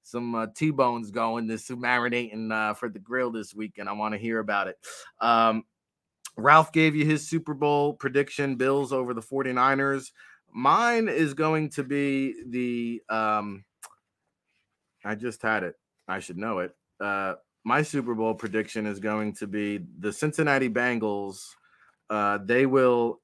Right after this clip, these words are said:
defeat the Tampa Bay Buccaneers thirty-four thirty-one. And this whole Tom Brady marriage situation has me feeling a little bit woozy now about my Tampa Bay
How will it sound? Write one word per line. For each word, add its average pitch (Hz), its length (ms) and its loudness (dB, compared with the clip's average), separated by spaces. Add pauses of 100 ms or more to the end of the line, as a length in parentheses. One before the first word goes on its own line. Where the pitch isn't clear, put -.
defeat 117 520 -4 (1900)
the 104 80 -6
Tampa 104 340 -4
Bay 98 220 -2
Buccaneers 92 720 -6
thirty-four 98 560 -6
thirty-one. 90 880 -4 (560)
And 90 240 -4
this 98 140 -4
whole 117 200 2
Tom 117 340 4
Brady 110 260 4
marriage 104 400 2
situation 98 720 -6
has 98 240 -2
me 95 100 -6
feeling 101 380 -4
a 92 80 -4
little 104 240 -2
bit 98 200 -4
woozy 107 480 2
now 95 280 0
about 92 240 -2
my 90 120 0
Tampa 98 380 -2
Bay 107 540 2